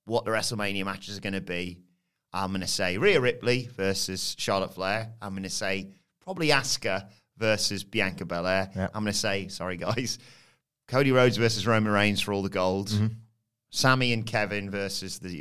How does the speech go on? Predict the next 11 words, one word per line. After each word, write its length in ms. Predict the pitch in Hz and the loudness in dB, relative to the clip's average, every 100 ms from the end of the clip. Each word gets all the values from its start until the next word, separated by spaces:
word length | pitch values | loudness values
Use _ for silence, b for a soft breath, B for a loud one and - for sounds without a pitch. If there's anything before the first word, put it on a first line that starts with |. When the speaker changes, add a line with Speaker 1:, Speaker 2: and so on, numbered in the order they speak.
| 98 | -6
Speaker 1:
Usos 320 | 92 92 90 | -2 -2 -2
for 140 | - 92 | -4 -2
all 120 | 92 | 6
that 200 | 113 80 | 6 6
gold. 400 | 69 78 95 98 | 0 -2 -2 -2
Speaker 2:
Yep. 240 | 127 123 B B B B B - | 0 0 B B B B B -2
Speaker 1:
Austin 280 | 143 143 | 0 -2
Theory 300 | 113 123 113 | -4 0 0
versus 280 | 107 104 101 | 0 -2 -4
John 280 | 87 104 95 | -4 -4 -2
Cena. 580 | - 95 90 87 87 | -2 -2 -2 -2 -4